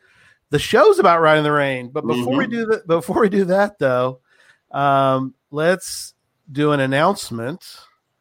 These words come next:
Speaker 1: So if you will bring in our announcement guests, if you would,
Speaker 2: Hey, we
Speaker 1: please.
Speaker 2: need this person and this person?
Speaker 1: D, yep.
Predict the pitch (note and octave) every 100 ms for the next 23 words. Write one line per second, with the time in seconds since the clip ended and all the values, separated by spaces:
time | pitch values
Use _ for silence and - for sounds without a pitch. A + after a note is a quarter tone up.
0 | _ _ _ _ - B2+ B2+ D3 D3 D3
1 | D3 C#3+ C3+ C3 B2+ B2+ C3+ E3 - C3+
2 | A#2 A#2+ B2 C3+ - - - - - _
3 | _ _ _ _ _ _ _ _ _ -
4 | A#2+ - B2+ A#2+ B2+ G2+ - A2+ C#3+ D3+
5 | - E3+ E3+ D#3+ C3 D3 F#3 G3+ G#3+ A#3+
6 | A#3+ - - - D3+ C#3+ D3+ G#3 C4 C3
7 | D3+ A3+